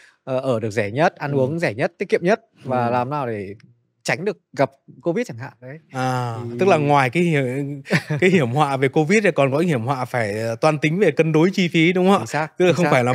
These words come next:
Speaker 2: mình là một
Speaker 1: <laughs>
Speaker 2: người mà đừng, không có gì phải lo về tiền mà mình cứ thế mình đi thôi, mà
Speaker 1: Đúng rồi.
Speaker 2: mình cũng phải cân đối qua các chuyến đi để
Speaker 1: Phải
Speaker 2: mình
Speaker 1: cân
Speaker 2: trải nghiệm,
Speaker 1: đối,
Speaker 2: đúng không ạ?
Speaker 1: chính xác.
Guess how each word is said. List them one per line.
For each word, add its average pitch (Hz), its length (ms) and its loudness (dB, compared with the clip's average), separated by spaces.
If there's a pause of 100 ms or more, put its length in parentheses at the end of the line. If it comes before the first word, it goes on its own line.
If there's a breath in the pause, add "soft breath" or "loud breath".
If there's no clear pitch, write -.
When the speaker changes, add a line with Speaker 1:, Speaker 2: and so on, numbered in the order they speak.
Speaker 2:
mình 135 140 2
là 131 60 4
một 127 160 0
Speaker 1:
<laughs> - 0 -
Speaker 2:
người 131 280 2
mà 123 400 -2 (100)
đừng, 123 320 -12 (240 loud breath)
không 190 180 2
có 175 60 4
gì 175 140 2
phải 120 180 0
lo 147 280 4
về 135 200 -2
tiền 127 280 2
mà 120 80 -2
mình 123 160 -2
cứ 160 100 2
thế 202 120 -2
mình 160 140 0
đi 156 140 0
thôi, 151 240 2
mà 131 140 -2
Speaker 1:
Đúng 107 100 -6
rồi. 104 180 -6
Speaker 2:
mình 123 120 -2
cũng 139 80 -4
phải 135 100 0
cân 147 160 0
đối 147 200 4
qua 165 100 -2
các 151 180 -2
chuyến 160 180 -4
đi 160 180 2
để - 40 -2
Speaker 1:
Phải 110 80 -4
Speaker 2:
mình 117 100 -6
Speaker 1:
cân 110 60 -6
Speaker 2:
trải 104 100 -8
nghiệm, 117 120 -4
Speaker 1:
đối, - 100 -8
Speaker 2:
đúng 127 120 -6
không 160 120 -2
ạ? 139 60 -2
Speaker 1:
chính 113 80 -8
xác. 147 160 -14